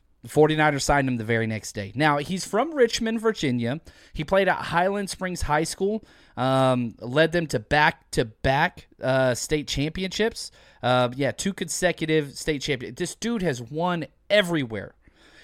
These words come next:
He's got a Parks and Rec management, uh, degree, three-star recruit.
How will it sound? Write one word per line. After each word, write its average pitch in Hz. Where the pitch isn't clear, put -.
He's 143
got 175
a 147
Parks 185
and 147
Rec 180
management, 143
uh, 135
degree, 127
three-star 190
recruit. 180